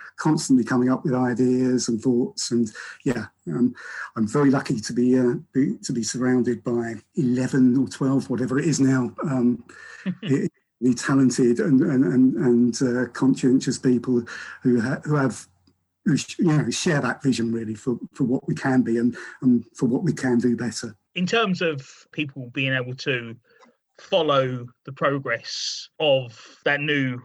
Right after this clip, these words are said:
Speaker 2: approach, but also just to sort of keep up with the invaluable reviews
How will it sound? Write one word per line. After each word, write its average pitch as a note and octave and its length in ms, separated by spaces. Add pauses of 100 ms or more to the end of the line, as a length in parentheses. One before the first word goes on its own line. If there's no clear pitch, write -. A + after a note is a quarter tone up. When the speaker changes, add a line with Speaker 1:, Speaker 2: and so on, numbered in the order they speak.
(100)
Speaker 2:
approach, C3+ 500
but - 120
also F#3+ 360
just C#3 220
to D#3+ 80
sort D3 200
of C3+ 200 (680)
keep F3 240
up E3+ 240
with C3 240
the B2+ 340 (220)
invaluable C#3+ 800
reviews B2+ 960